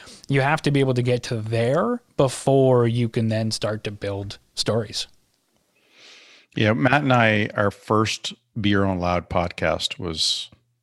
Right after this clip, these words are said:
Speaker 2: we, we actually recorded a couple weeks ago, a month ago maybe. And we talked about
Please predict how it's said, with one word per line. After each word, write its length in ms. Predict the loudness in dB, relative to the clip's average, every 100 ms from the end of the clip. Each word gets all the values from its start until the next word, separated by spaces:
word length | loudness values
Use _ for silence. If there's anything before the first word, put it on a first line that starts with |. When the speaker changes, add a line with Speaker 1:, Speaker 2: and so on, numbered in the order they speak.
| _
Speaker 2:
we, 160 | -6 -6 -4
we 180 | -2
actually 300 | 0 0 -2
recorded 500 | -2 -4 -2 -2 -4
a 60 | -8
couple 240 | -8 -8
weeks 260 | -6 -4 -6
ago, 240 | -4 -8 -8
a 40 |
month 200 | -8 -6
ago 180 | -8 -12
maybe. 300 | -12 -12 -14 _ -20 _ _ _ _ _
And 260 | 0 2 2
we 140 | 2
talked 340 | 4 2 2 0
about 320 | 0 0